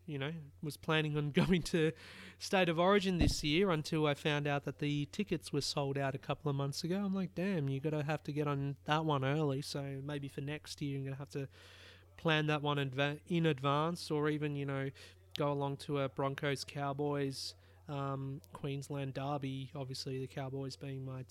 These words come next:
team. Um, you know, that'd be great to watch, as always, those two when they lock horns together. And speaking of the Broncos, not doing too well at the moment.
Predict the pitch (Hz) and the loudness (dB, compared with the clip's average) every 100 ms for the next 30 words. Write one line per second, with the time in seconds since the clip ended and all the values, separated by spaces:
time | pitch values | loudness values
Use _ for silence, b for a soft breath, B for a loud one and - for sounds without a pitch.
0 | - 143 139 135 143 143 147 135 131 131 | -8 -4 -4 -4 -6 -8 -8 -8 -8 -8
1 | 131 135 175 - - - - - - 151 | -8 -10 -12 -20 -20 -20 -20 -18 -6 -4
2 | 131 131 131 131 131 - 135 135 - 135 | -4 -6 -8 -10 -10 -8 -8 -8 -10 -10
3 | 131 - - 139 131 135 139 139 135 - | -10 -10 -8 -8 -6 -6 -6 -6 -8 -10
4 | 139 135 - - 135 135 135 135 135 151 | -10 -8 -8 -8 -8 -6 -6 -4 -4 -6
5 | - - 151 147 147 139 - B B B | -6 -2 0 0 -2 -4 -8 B B B
6 | - 160 151 175 180 156 151 151 147 - | -8 0 2 4 6 4 2 -2 -4 -2
7 | 190 180 160 165 151 139 143 143 156 156 | 0 2 2 0 -2 -2 -2 -2 -2 -4
8 | 156 160 - 151 147 - - 160 156 147 | -4 -6 -2 -2 -2 -6 -6 -4 -2 -2
9 | 143 139 143 139 143 147 156 156 - | -2 -4 -6 -6 -4 -2 -2 -4 -8